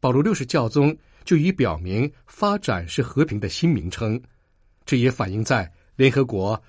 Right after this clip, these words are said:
二零三零年可持续发展议程中。联合国的相关文件写道，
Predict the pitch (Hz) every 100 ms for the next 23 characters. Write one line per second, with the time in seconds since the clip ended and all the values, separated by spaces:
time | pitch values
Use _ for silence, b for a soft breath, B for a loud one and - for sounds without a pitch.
0 | b - 156 131 139 202 170 196 110 101
1 | - _ _ _ - 120 143 - 135 -
2 | 202 - 85 82 123 - 92 92 117 110
3 | - _ _ _ _ _ _ _ 113 120
4 | 131 107 110 107 b b - 151 139 113
5 | 95 120 117 - 92 78 98 73